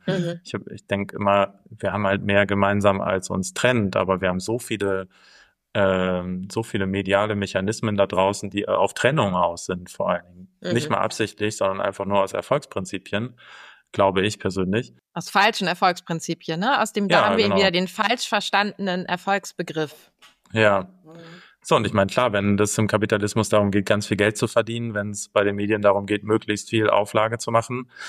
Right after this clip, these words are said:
Speaker 2: dann sind diese Mittel ja, äh, gut und billig, so, ne? Dann sind, dann passen die ja.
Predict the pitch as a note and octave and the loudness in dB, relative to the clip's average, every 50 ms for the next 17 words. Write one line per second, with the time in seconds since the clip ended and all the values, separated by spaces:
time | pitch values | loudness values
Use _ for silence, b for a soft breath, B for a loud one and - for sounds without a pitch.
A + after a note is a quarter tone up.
0 | B B B B B _ _ _ _ - - G#2+ A2 G2+ G#2+ A2 G2 G#2+ G2+ G2 | B B B B B _ _ _ _ 2 2 2 4 2 2 2 2 2 2 2
1 | G2+ G2 G#2 G#2 - A#2+ A2+ A2 G#2+ G#2+ G#2+ G#2+ G#2+ G#2+ G#2+ A2 - - - G#2+ | 2 2 0 2 4 4 4 4 4 4 4 4 2 2 2 0 0 -2 -2 0
2 | G#2+ G#2 G#2 G2+ G#2+ A2 - A2+ A2 G2+ G2 C3+ B2+ G2+ F2 E2 - - G#2 G2 | 0 0 -2 -4 -6 -6 -4 -4 -4 -2 -2 -2 -2 -4 -8 -10 -10 -8 -6 -4
3 | F#2+ G2+ G#2+ - G2+ F#2+ F#2 G2 F#2 F2+ - - F2+ F2+ - G2+ F#2 - G2+ F#2 | -4 -4 -4 -6 -8 -8 -8 -10 -8 -6 -4 -4 -4 -4 -4 -6 -4 -2 0 2
4 | F2+ F#2 F#2 F#2 | 2 2 0 0